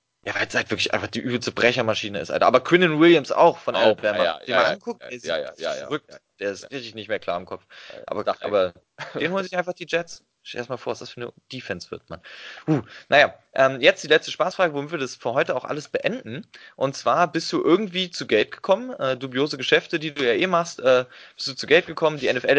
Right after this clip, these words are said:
Speaker 1: <laughs> erlaubt dir, eine neue Franchise zu gründen und Owner zu werden. Welche der folgenden wählst du? Ich hab mir mal ein paar Namen überlegt. Wir haben ja schon mal geredet,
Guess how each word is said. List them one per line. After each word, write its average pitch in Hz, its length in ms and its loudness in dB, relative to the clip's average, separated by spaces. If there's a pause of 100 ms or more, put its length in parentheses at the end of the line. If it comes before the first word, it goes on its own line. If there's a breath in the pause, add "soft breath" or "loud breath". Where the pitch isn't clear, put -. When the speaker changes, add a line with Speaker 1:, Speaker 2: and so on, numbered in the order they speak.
Speaker 1:
<laughs> - 280 2
erlaubt - 100 -16
dir, 139 360 -2
eine 123 180 2
neue 123 260 -2
Franchise 147 520 -2
zu - 160 -14
gründen 160 460 -6 (260 loud breath)
und 127 180 -4
Owner 135 320 2
zu 98 220 -14
werden. 95 340 -2 (240 soft breath)
Welche 156 540 2
der 117 340 0
folgenden 127 580 0
wählst 95 300 -6
du? 87 40 -6
Ich 101 40 -2
hab 147 60 -10
mir 170 60 -8
mal 147 80 2
ein 131 40 -6
paar 104 140 -8
Namen 90 240 -4
überlegt. 76 520 -14
Wir 123 120 4
haben 185 80 2
ja 190 80 6
schon 175 120 -6
mal 151 100 0
geredet, 120 420 -10